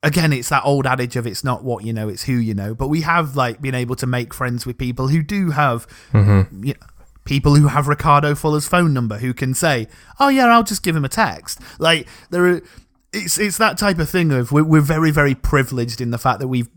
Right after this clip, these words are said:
Speaker 1: we've got, we've been going long enough and we
Speaker 2: Mm-hmm.
Speaker 1: have a, a network of, of friends of the pod who, who are quite willing to, to chip in and, and help with things like that. Um, and so, yeah, it's,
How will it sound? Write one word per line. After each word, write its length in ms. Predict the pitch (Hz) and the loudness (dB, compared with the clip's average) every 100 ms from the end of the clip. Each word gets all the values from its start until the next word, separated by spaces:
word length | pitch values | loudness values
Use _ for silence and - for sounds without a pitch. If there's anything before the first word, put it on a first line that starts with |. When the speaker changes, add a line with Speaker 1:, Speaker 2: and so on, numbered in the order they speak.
| - | -6
Speaker 1:
we've 200 | 151 131 | 0 0
got, 280 | 127 123 - _ _ - | 2 0 0 _ _ -8
we've 140 | 131 127 | -4 -2
been 100 | 123 | 0
going 240 | 117 110 | 0 0
long 160 | 110 131 | 0 2
enough 320 | 160 208 - | 2 0 -2
and 240 | 113 120 120 | 0 4 6
we 60 | |
Speaker 2:
Mm-hmm. 80 | 98 | 4
Speaker 1:
have 340 | 110 120 120 - - - - _ | 4 2 0 -4 -18 -20 -20 _
a, 220 | 117 117 107 _ _ - - _ _ _ _ _ _ _ - | -2 -2 -4 _ _ -20 -20 _ _ _ _ _ _ _ 0
a 100 | 131 | 4
network 640 | 135 143 - 143 131 131 | 6 4 4 4 4 2
of, 320 | 127 120 - - | -2 -4 -10 -4
of 160 | 131 | -4
friends 680 | - - - 131 127 143 - | -4 -8 -2 0 0 -4 -4
of 140 | 139 127 | -8 -8
the 80 | |
pod 240 | - 139 156 | -4 -4 0
who, 340 | 165 170 170 - | 0 2 0 -2
who 380 | 160 170 175 - - | -2 0 -2 -8 -10
are 80 | 143 | -4
quite 260 | 170 170 | 0 0
willing 260 | 170 175 170 | 0 0 0
to, 260 | 185 175 - - - - - _ - | 2 0 -2 -10 -20 -20 -20 _ -6
to 120 | 160 | -4
chip 260 | - 170 | 0 2
in 100 | 180 175 | 4 4
and, 140 | 170 | 4
and 200 | 165 165 | 4 2
help 320 | 170 226 165 | 2 0 -2
with 120 | 139 | -6
things 220 | - 110 113 | -4 -4 -2
like 220 | 107 90 | -2 -2
that. 240 | 92 92 | -6 -6
Um, 400 | 113 127 127 131 - _ _ - | -4 -2 -2 -4 -8 _ _ -6
and 120 | 151 | -2
so, 120 | 175 | 0
yeah, 340 | 175 220 113 101 | 2 2 0 0
it's, 320 | 127 - - | -2 -2 -4